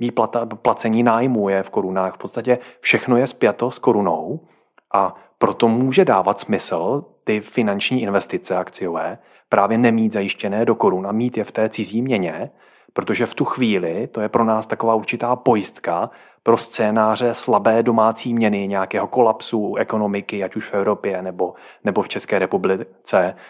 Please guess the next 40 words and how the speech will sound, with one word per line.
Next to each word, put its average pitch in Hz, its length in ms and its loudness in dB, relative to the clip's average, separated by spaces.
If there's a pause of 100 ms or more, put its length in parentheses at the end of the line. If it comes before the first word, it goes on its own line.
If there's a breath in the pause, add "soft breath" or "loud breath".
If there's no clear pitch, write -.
(140 loud breath)
a - 60 -8
případně 104 500 -2
i 107 360 0
riziko 104 340 -2
nějaké 101 320 -2
vysoké, 104 460 -2
eh, 98 160 -8 (240)
inflace 98 600 -2 (260 loud breath)
a - 60 0
dlouhodobější. 90 840 -4 (400 soft breath)
V - 20 -20
podstatě 110 460 0 (140 loud breath)
můžete 110 260 -2
se - 120 -6
podívat 98 360 0
na 107 60 2
vývoj 98 280 0
v - 60 -10
Turecku 98 480 -2
a 98 140 2
může 120 220 0
to 117 80 0
být 110 160 -2
určitá 104 360 -2
nápověda, 90 640 2 (260 soft breath)
co - 140 0
vše - 200 0
se 101 380 2
může 98 260 -4
stát 92 360 0
a, 101 100 4
a 101 180 0
samozřejmě 95 480 -4
by 92 100 -4
ta 90 100 -10
situace 95 420 -6
teoreticky 95 500 -4
mohla 92 220 0
být 87 220 -10
i, 95 40 -6